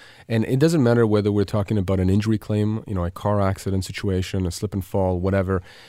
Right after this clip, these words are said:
um, a disability claim. You go to your doctor and, you know, some doctors will tell you that they will only deal with one complaint, you know, at, at any, uh, visit.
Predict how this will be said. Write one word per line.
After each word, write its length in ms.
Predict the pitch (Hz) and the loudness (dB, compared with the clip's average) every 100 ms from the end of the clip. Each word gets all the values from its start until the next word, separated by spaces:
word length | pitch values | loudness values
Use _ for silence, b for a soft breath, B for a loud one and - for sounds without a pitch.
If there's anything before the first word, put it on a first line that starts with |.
| B - | B -8
um, 500 | 92 87 87 90 87 | -4 -2 -2 -2 -4
a 80 | - | -6
disability 540 | 104 - 92 101 95 95 | -4 -4 -2 0 -2 -4
claim. 360 | - 95 92 90 b b | -2 0 0 -4 b b
You 160 | - 107 | -6 0
go 120 | 123 | 0
to 140 | - | 2
your 80 | 156 | 0
doctor 640 | 113 101 92 - 98 98 - | 2 2 2 0 -2 -2 -4
and, 280 | 107 104 101 | -2 -2 0
you 60 | |
know, 120 | 107 98 | -2 -2
some 220 | - 127 | 0 0
doctors 360 | 110 120 110 | 0 0 0
will 80 | 101 | -2
tell 240 | - 104 113 | -2 0 2
you 320 | 98 90 - | 2 0 -4
that 540 | 92 92 95 90 - - | -8 -2 0 0 -4 -8
they 240 | 95 98 | -2 0
will 180 | 95 92 | 0 0
only 220 | 104 104 | 0 0
deal 240 | 95 98 | 2 2
with 160 | 95 92 | 2 0
one 200 | 92 98 | 0 0
complaint, 680 | - 92 - 123 98 69 - | -2 -6 -4 -2 -2 -4 -12
you 160 | 147 90 | -6 -2
know, 100 | 90 | 0
at, 140 | 90 | 0
at 180 | 76 92 - | -2 -8 -6
any, 440 | 101 101 95 90 - - | -4 -2 -2 -4 -10 -10
uh, 220 | 73 80 | -6 -6
visit. 500 | 85 104 123 85 | -4 0 0 -2